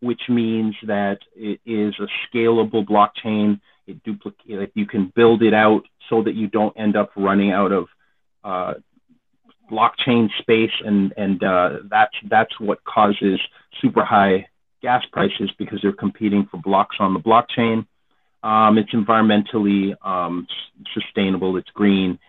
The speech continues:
Uses proof of work and not proof of, uh, sorry, proof of stake and not proof of work. And so this is all stuff that really I'm, I've learned, and I'm still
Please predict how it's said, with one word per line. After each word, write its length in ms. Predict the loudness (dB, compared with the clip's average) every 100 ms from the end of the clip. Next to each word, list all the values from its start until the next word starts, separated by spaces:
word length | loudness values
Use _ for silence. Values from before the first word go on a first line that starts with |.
| _
Uses 200 | -18 -16 -6
proof 200 | -2 -2 -4
of 100 | -4
work 360 | 2 2 2
and 120 | -4 -4
not 240 | -4 -6
proof 260 | -8 -10 -8
of, 300 | -6 -6 -8 -12 -20 -20 -20 _
uh, 300 | -16 -10 -10 -2
sorry, 220 | 0 0
proof 260 | -2 -6 -6
of 80 | -8 -8
stake 300 | -2 -2 -2
and 220 | -8 -6 0
not 300 | 0 0 -4
proof 240 | -8 -8 -8
of 160 | -16 -16 -8
work. 280 | -4 -4 -6 _ _ _ _ -8
And 260 | -2 -2 0
so 360 | 4 4 4 2 -4 _ _ _ _ _ _ 0
this 140 | 2
is 100 | 6
all 180 | 6 4 2
stuff 240 | 2 2 0
that 120 | 0
really 320 | 4 4 4
I'm, 160 | 2 0
I've 240 | 0 -2 -2
learned, 600 | 0 4 4 4 0 -6 _ _ _ _ _ -16
and 460 | -8 -2 -2 -4 -8
I'm 180 | -4 -4 -4 0
still 400 | 4 4 2